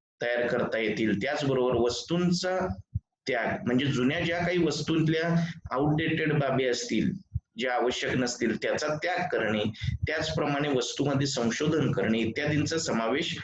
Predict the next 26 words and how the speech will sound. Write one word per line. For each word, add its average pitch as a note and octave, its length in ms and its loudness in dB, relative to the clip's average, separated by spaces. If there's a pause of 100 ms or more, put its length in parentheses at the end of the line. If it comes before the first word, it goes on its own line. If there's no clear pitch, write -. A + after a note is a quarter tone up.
(360)
वस्तू B2 320 0
विकासामध्ये A2+ 680 0
होतो. G2+ 420 0 (400)
त्या, C#3 200 0 (1000)
त्या D3+ 120 -2
पुढचा F3 400 2
जो F3 160 2
मुद्दा A#2 340 2
आहे A2 240 0 (360)
बोधचिन्ह, E3 680 2 (520)
बरोबर? C#3 340 2 (460)
बोधचिन्ह G#3+ 640 2
म्हणजे E3 320 2
काय? G2 440 0 (280)
आपल्याला D3+ 400 -2
माहित E3+ 240 2
आहे, - 300 -4 (420)
बोधचिन्हामुळं F#3 840 0
काय E3 160 -2
होतं, A#2+ 640 2 (440)
तर E3+ 100 0
एखादी F3+ 460 0
जी A3 140 2
काही A3 180 0
वस्तू D#3 380 0
आहे A2+ 320 0